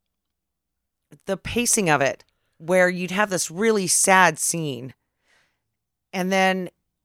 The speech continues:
you know, it would flash back into the forward and the current situation and how these things are building into this character and how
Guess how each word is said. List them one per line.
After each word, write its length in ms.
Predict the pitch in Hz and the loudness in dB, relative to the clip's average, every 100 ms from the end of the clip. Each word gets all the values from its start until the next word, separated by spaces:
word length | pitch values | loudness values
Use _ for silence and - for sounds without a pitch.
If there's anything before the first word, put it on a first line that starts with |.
| _ _ | _ _
you 120 | 160 | -6
know, 140 | 175 156 | -4 -2
it 100 | 175 | -2
would 160 | 175 | -4
flash 340 | - 180 165 - | -2 2 2 2
back 240 | 175 160 | 2 2
into 140 | 165 156 | -2 -6
the 80 | 147 | -8
forward 560 | - 175 175 151 147 | -4 0 0 0 -4
and 100 | 143 | -4
the 40 | 143 | -8
current 300 | - 160 123 | -8 -8 -6
situation 680 | 151 - 143 160 151 147 | -8 -6 -4 -2 -4 -4
and 160 | 135 127 | -6 -6
how 240 | 143 151 | -2 -2
these 220 | 147 147 - | -2 -4 -6
things 200 | 151 131 | -6 -10
are 40 | |
building 480 | 113 - 165 156 147 | -10 -4 -2 -2 -4
into 180 | 147 139 | -4 -4
this 180 | 131 - | -4 -4
character 460 | - 180 175 151 | -2 -2 -2 -8
and 100 | 139 | -10
how 420 | 131 160 151 147 | -8 -2 0 0